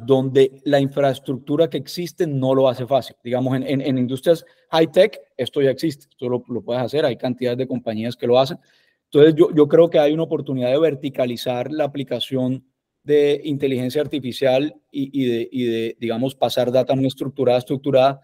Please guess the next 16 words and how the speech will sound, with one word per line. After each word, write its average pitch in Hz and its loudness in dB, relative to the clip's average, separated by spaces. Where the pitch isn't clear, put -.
para 123 2
dar 120 0
un 143 2
nivel 143 4
de 151 2
eficiencia 135 -2
muy, 151 0
muy 151 0
grande. 160 2
Y 156 -6
si 143 -4
tú 156 -2
miras 185 2
en 156 0
estas 143 -2
industrias, 160 -4